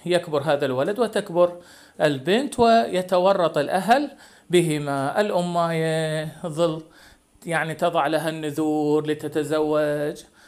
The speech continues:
تضع لها النذور لتنجح، تضع لها النذور لعافيتها، فلا ينفع.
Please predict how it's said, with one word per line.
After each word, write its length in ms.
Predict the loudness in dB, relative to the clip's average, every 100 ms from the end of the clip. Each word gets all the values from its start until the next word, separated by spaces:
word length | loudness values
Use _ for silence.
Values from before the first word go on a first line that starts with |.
| _ 2
تضع 280 | 4 4
لها 220 | 2 2 0
النذور 400 | -2 -2 -2 -2
لتنجح، 920 | -2 -2 -2 0 2 2 0 -2 0
تضع 320 | -2 2 2
لها 220 | 2 -2
النذور 400 | -4 -4 -2 -2
لعافيتها، 680 | 0 2 2 0 -2 2 2
فلا 240 | 4 2 2
ينفع. 460 | 0 -4 -6 -8